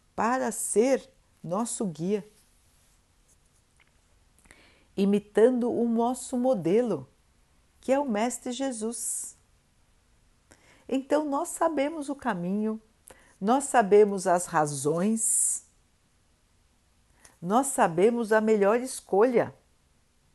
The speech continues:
E por que ainda não escolhemos?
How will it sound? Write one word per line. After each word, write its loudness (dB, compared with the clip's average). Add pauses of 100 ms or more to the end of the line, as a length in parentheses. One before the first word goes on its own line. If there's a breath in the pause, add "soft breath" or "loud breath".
(1300 soft breath)
E 2
por 4
que 2
ainda 0 (380 soft breath)
não -2
escolhemos? -4